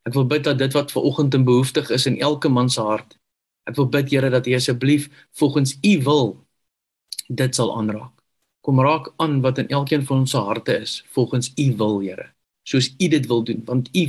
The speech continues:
wil gaan die beste wees. Dankie vir die groot liefde, dankie vir die groot na-, genade,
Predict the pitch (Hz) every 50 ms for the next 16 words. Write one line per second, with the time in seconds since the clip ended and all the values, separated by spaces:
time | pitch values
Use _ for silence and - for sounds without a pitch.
0 | 123 113 127 123 117 110 - - 123 113 113 113 113 104 - 113 107 104 - -
1 | - 110 - 90 - - - - - _ _ _ _ _ _ _ _ _ _ _
2 | _ _ _ 131 135 143 135 170 143 - 143 131 127 123 - 131 117 110 - 98
3 | 107 110 - - - - - 123 127 135 131 156 139 - 143 131 123 - - 120
4 | 113 117 - 107 104 107 107 107 - - 131 117 107 104 107 107 104 101